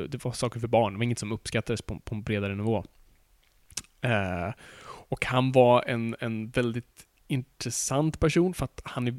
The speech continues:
han är väldigt känd för sin paranoia och s-, s-, sina droger och, och, och allt sånt där. Han,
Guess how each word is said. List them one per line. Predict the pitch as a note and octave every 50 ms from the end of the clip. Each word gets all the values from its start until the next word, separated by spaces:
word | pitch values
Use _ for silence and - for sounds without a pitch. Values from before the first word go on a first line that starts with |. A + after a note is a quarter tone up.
| -
han | - - D3 D3 D3+
är | D3
väldigt | D3+ D3+ C#3 C3 - -
känd | - C3+ C3 B2+ A#2
för | B2
sin | A#2 A#2+ A#2+
paranoia | - A#2+ A2+ A2 A2 A2+ G#2+ G#2 G#2 G2+ G#2
och | G#2+ A2 A2
s-, | G#2+ G#2+ - A2+ A2+ - - A#2 A#2 - - B2+ - D#3+ D#3+ - G#2 A#2+ - - -
s-, | C3 - - - D3 - -
sina | - A#2+ A#2
droger | A#2 B2 A#2 A2+ G#2+ G#2+ G#2+ A2 G#2+
och, | A#2 A#2+ A#2+ - - -
och, | B2+ - - B2 A2+ A#2
och | A#2+ - G#2 - - - B2+
allt | A#2+ A2+
sånt | - A#2+ A#2+ -
där. | C3+ B2 B2+ A#2+
Han, | A#2 C3 C#3 C#3+ C#3+ C#3+